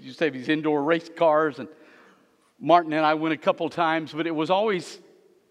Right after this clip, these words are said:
weird for me, and he was weird to every other kid in the class.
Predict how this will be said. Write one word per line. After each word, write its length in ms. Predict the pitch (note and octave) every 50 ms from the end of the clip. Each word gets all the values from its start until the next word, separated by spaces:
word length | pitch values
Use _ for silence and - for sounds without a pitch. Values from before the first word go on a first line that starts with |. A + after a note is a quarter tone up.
| _ _ _ _ _ _
weird 300 | - D3+ F#3+ G#3+ B3 G#3
for 140 | E3 - D#3
me, 400 | C3+ B2 B2+ B2+ C3+ E3 E3 - - - - - _ _ _ _ _ _ _ _ _ _ _
and 80 | D#3+ G#3+
he 60 | A3
was 140 | G3+ E3 F#3
weird 260 | A3 B3 C4 C#4 G#3
to 60 | A3
every 240 | A3+ A#3 A3+ A#3+ A#3+
other 160 | A#3 G#3+ G#3+
kid 140 | G#3 - B3+
in 80 | A3 F#3
the 80 | G#3+
class. 640 | E3+ - - C4 B3 C#3+ G#2+ - - - - -